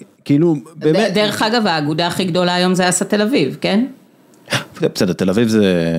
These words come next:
Speaker 2: לא, אבל
Speaker 1: זה
Speaker 2: יה-, באסא תל אביב יש לך כבר שבע מאות שמונה מאות ילד. זה לא, כאילו, יש שם, אה, עבודה מ-, מטורפת.
Speaker 1: כן.
Speaker 2: כאילו.
Speaker 1: טוב, בסדר, אבל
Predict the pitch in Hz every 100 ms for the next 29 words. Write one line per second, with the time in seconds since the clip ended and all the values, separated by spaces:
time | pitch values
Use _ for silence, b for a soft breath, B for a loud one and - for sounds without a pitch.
0 | 82 - 180 165 143 - 185 190 160 170
1 | 180 208 202 185 190 254 156 156 - 170
2 | 165 151 156 165 170 175 160 170 180 175
3 | 190 254 127 - b b b b - 143
4 | 143 196 226 190 170 156 156 - 151 147
5 | 147 151 156 147 _ B B B B -
6 | - 180 175 170 170 170 165 165 170 180
7 | 185 180 175 170 180 240 269 139 - -
8 | 135 92 107 143 139 - _ _ 139 104
9 | 123 - 175 139 120 127